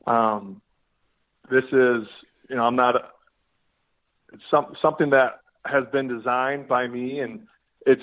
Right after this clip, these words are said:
it's something that I live. So it's not, it's not something that it's, it's gonna feel, um, artificial. It's gonna be very organic with what we're doing. So it's, it, in, when putting this together, it really made me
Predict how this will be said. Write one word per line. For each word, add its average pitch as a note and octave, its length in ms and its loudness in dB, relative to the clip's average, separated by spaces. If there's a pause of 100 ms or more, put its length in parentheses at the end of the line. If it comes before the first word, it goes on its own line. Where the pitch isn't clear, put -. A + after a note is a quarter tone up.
(120)
it's B2+ 200 -4
something C#3 280 0
that B2+ 160 6
I B2+ 120 2
live. B2 440 -2
So C3+ 100 -4
it's A#2 180 -10
not, C3 360 -4 (280)
it's - 240 -12
not - 280 0 (100)
something C#3 460 -2
that A#2+ 240 4
it's, A#2+ 140 -4 (180)
it's - 160 -8
gonna B2 240 -2 (160)
feel, B2+ 500 4 (460)
um, A2 400 2 (460)
artificial. C3+ 680 -2
It's - 120 -20
gonna C3+ 100 -10
be A#2+ 120 -4
very A#2+ 420 4
organic A2+ 680 -2 (520)
with A#2 240 6
what B2 180 2
we're A#2 120 0
doing. A2+ 480 0
So A#2 160 6
it's, A2 120 2 (540)
it, C3 100 -6 (100)
in, B2 320 -4 (120)
when C3 300 2 (260)
putting F3+ 220 2
this C#3 200 4
together, A#2+ 460 4
it A2+ 120 -2
really C#3 320 6
made B2+ 340 -4
me A2+ 340 -6